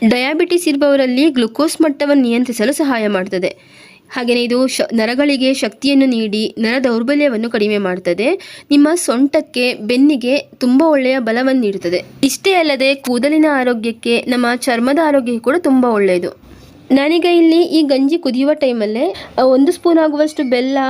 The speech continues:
ಮತ್ತು ಒಂದು ಚಿಟಿಕೆ ಆಗುವಷ್ಟು ಉಪ್ಪನ್ನು ಸಹ ಹಾಕ್ಕೊಂಡಿದ್ದೇನೆ. ಆ, ನಿಮಗೆ ಡಯಾಬಿಟಿಸ್ ಇದ್ದರೆ ಬೆಲ್ಲವನ್ನು ಸ್ಕಿಪ್ ಮಾಡಿ ಬರೀ ಉಪ್ಪನ್ನು ಹಾಕ್ಕೊಂಡು ಕೂಡ ಗಂಜಿಯನ್ನು ಮಾಡ್ಕೊಳ್ಬೋದು. ಈ ಗಂಜಿ ಒಮ್ಮೆ ಕುದಿಲಿಕ್ಕೆ ಶುರುವಾದ ನಂತರ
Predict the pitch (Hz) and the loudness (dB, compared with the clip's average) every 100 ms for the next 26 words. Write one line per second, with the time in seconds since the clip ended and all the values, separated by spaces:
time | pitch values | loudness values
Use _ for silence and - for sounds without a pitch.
0 | 262 262 262 262 262 - 240 277 330 294 | -2 -4 -2 0 -2 -4 -4 0 0 0
1 | 285 269 262 - - 226 254 269 277 269 | 0 -2 -4 -4 -6 -2 0 0 0 -2
2 | 220 214 214 202 185 196 294 - - - | -4 -4 -4 -2 -2 0 -2 -4 -14 -10
3 | - 262 277 277 240 247 254 277 320 330 | 0 2 2 0 -2 -2 -2 -2 0 0
4 | 285 254 294 247 262 294 302 302 - 269 | 0 0 0 0 0 2 2 0 -4 -10
5 | - 285 269 339 285 247 302 330 240 226 | -4 -2 2 2 2 0 0 -2 -6 -2
6 | 320 302 294 269 247 294 311 277 254 294 | -2 0 -4 -4 -4 0 2 2 2 2
7 | 285 214 208 196 185 185 - - - - | 2 0 -4 -4 -4 -6 -8 -14 -20 -12
8 | - 302 330 294 302 330 349 - 294 311 | -2 0 0 2 4 4 2 2 2 0
9 | 320 269 262 294 320 285 262 277 302 262 | 0 -2 0 0 -2 -2 0 0 -2 -2
10 | 240 220 | -4 -2